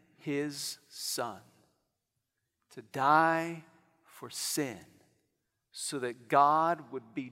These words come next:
just in delivering sinners from their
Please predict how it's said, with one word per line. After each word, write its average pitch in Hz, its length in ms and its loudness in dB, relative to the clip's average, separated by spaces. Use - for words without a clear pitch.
just - 880 -4
in 131 160 -10
delivering 120 880 -2
sinners - 880 -8
from 123 600 -2
their 104 400 -10